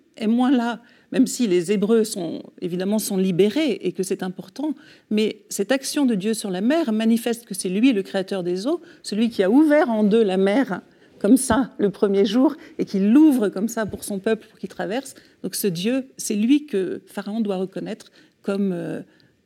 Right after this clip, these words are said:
comme celui à qui est ce peuple et sur lequel lui,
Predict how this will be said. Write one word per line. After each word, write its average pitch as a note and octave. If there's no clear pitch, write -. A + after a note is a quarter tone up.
comme F#3
celui E3+
à F#3
qui -
est G3
ce F#3
peuple -
et F#3+
sur F#3+
lequel G3+
lui, C4